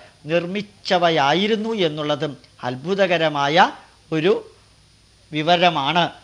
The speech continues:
എന്ന് നാം ഓർക്കേണ്ടതുണ്ട്. പ്രഗത്ഭ ശാസ്ത്രജ്ഞനായ ഡോക്ടർ അഗ്രവാൾ ആയിരത്തി തൊള്ളായിരത്തി തൊണ്ണൂറിൽ എഴുതിയ പുസ്തകത്തിൽ,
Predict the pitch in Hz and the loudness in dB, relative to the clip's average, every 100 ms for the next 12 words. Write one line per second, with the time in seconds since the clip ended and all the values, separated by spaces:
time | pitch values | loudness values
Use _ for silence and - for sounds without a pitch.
0 | _ _ _ - 156 202 - - 135 131 | _ _ _ -10 -4 -4 -4 -8 -8 -6
1 | 135 147 165 160 156 151 156 - - _ | -6 -2 -2 -2 -4 0 0 -2 -12 _
2 | _ _ _ _ _ _ _ _ _ _ | _ _ _ _ _ _ _ _ _ _
3 | _ _ _ - _ _ _ _ 151 147 | _ _ _ -20 _ _ _ _ -6 0
4 | 165 170 160 190 - - 165 165 - 208 | 0 0 -4 -6 -8 -6 -4 -4 -4 -6
5 | 208 180 143 143 131 - - _ _ _ | -4 -4 -2 -2 -4 -6 -18 _ _ _
6 | 147 156 - 151 139 - - 151 180 190 | 0 0 0 -4 -4 -10 -2 -2 2 2
7 | 165 147 120 - _ _ _ _ _ _ | 4 2 0 -8 _ _ _ _ _ _
8 | _ - 151 180 185 190 175 160 156 156 | _ -4 0 0 0 -4 -4 0 0 0
9 | 151 147 156 165 190 190 190 - - _ | -6 -8 -6 -4 -2 0 0 -2 -8 _
10 | _ - 165 165 165 143 156 - 185 170 | _ -8 -2 -2 -2 -4 -6 -4 0 0
11 | 160 139 | 0 -4